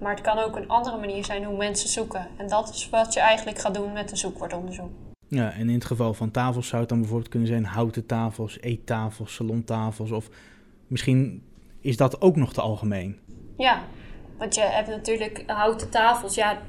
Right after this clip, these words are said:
Speaker 1: die verkopen heel veel mensen. Maar je kan hem ook richten op een specifieke, eh, doelgroep qua budget. Dus als jij luxe, eh, houten tafels verkoopt, kan dat een term zijn die wellicht interessant voor je is.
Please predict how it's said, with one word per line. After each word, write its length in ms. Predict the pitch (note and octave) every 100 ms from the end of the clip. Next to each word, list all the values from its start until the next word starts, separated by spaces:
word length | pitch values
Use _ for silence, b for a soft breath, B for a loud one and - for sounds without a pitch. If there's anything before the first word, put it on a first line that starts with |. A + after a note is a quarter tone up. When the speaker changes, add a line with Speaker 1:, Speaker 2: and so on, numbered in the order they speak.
| -
Speaker 1:
die 200 | G3+ A3
verkopen 400 | - A3+ G#3+ A3
heel 140 | A3
veel 240 | A#3+ B3 A#3+
mensen. 480 | G3+ G3 - A3 A#3+ -
Maar 100 | G#3
je 60 |
kan 160 | G3 F3
hem 120 | F#3+
ook 220 | G#3+ G3+
richten 300 | G3+ A3 -
op 60 | G3+
een 60 | A3
specifieke, 760 | - A3 - A3 - A3 A3+
eh, 640 | A3 A3 G#3 G#3 G#3 G#3+ F#3+
doelgroep 560 | A#3+ B3+ B3+ A3 -
qua 520 | - A3 G#3 G#3 G3 - -
budget. 520 | A#3 - A3+ - - -
Dus 280 | - - -
als 120 | F#3
jij 200 | - G3
luxe, 320 | G#3+ - -
eh, 500 | A#3 G#3+ G#3 G#3 G#3
houten 440 | G#3+ A3 A3 A3 G#3+
tafels 440 | A3+ A#3+ A#3+ -
verkoopt, 480 | - - G#3 G#3 -
kan 200 | G#3+ G#3
dat 220 | A3+ A#3
een 120 | A3
term 300 | A3 A3 G#3
zijn 340 | G3+ A#3 G3+ G3+
die 160 | A3
wellicht 340 | A3 G3+ F#3+ -
interessant 480 | G3+ G#3+ - G#3+ -
voor 160 | F#3
je 180 | F3+ G3
is. 200 | - -